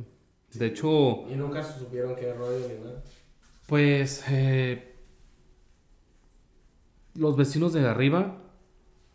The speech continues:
Speaker 1: de la casa de mi amigo, decían que ellos también habían visto algo, güey. Pero resulta ser, güey, que el, el arrendatario que estaba antes allá arriba, güey,
Speaker 2: Ujú.
Speaker 1: lo mataron en esa casa.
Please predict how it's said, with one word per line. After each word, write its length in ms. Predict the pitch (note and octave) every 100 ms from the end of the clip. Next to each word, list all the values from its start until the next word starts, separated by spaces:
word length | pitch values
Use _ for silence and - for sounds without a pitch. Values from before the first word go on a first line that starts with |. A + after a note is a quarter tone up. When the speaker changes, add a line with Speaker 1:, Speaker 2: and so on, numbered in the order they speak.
| _ -
Speaker 1:
de 120 | A2+
la 120 | A2+
casa 220 | A2 A2
de 40 | D3
mi 60 |
amigo, 300 | D3+ C#3+ C#3+ C#3 - - - _ _ _ _
decían 420 | B2+ A#2+ C3+ B2+ B2
que 80 | B2+
ellos 180 | B2
también 360 | B2+ A#2 A2 A2+
habían 320 | A2+ A2+ A2
visto 340 | A2 G#2+ A2+ G#2+
algo, 220 | B2 C3+ A2
güey. 120 | G#2 - - - - -
Pero 140 | A#2+
resulta 460 | A2+ G#2+ - A2+ B2+
ser, 280 | - C3 B2
güey, 260 | B2+ B2
que 800 | B2 A#2+ G#2 G#2+ G#2 G#2 G#2 F#2+ - - -
el, 640 | A#2 A2 A2 G#2+ G#2 G#2 A2 _ _ - _ _ _ _ - _ -
el 100 | A2+
arrendatario 540 | A2+ A2 A2 A#2 C3
que 80 | C3+
estaba 280 | - A#2 A#2
antes 260 | A#2 C3+
allá 160 | B2 A2+
arriba, 240 | A#2 A2+
güey, 160 | A#2 B2
Speaker 2:
Ujú. 520 | - C3 B2+ A#2+ -
Speaker 1:
lo 80 | A2
mataron 400 | G#2 G2+ G#2 G#2+
en 120 | G2
esa 220 | F#2+ G#2
casa. 380 | - C3 A#2+ -